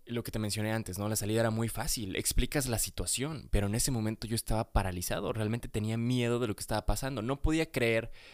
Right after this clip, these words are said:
que después de tres años de esfuerzo, todo se reducía a ese momento en el que las cosas estaban saliendo mal.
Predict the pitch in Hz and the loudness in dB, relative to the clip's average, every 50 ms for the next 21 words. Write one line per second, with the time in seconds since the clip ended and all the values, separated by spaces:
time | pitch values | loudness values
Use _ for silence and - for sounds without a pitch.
0 | - - - - 127 123 120 117 113 - - - 117 123 117 113 110 - - 127 | -20 -16 -4 0 2 4 4 4 2 0 -2 0 0 0 0 0 -2 0 2 2
1 | 139 135 - 131 127 127 127 127 120 101 98 92 - - 101 98 92 95 - 107 | 2 2 2 0 0 0 0 0 0 -2 -2 -4 -2 0 2 2 2 0 -2 -4
2 | 107 120 - - - - - - - - 110 113 110 - 110 98 101 98 95 92 | -4 -6 -8 -14 -20 -20 -20 -8 -2 0 2 2 2 2 0 0 0 0 -2 -2
3 | - - 101 98 98 90 - - - 90 87 87 87 - - 95 98 87 85 82 | -2 0 0 0 0 0 -2 -2 0 2 4 4 2 0 0 -2 -2 -2 -2 -2
4 | 80 82 82 - 92 90 - - - - 104 98 92 87 85 - - 80 78 - | -4 -4 -4 -2 -2 -2 -2 -4 -2 0 0 2 2 0 -2 -2 -4 -4 -4 -6
5 | - - - 69 73 90 90 - - - 87 - - 78 82 82 85 - 85 82 | -6 -6 -8 -6 -6 -6 -6 -6 -8 -10 -8 -8 -6 -6 -6 -6 -6 -6 -6 -6
6 | 80 80 82 80 80 80 80 - - _ _ _ - 90 90 85 82 80 78 78 | -4 -4 -4 -4 -4 -6 -6 -8 -10 _ _ _ -8 -6 -4 -4 -4 -6 -6 -8
7 | - | -10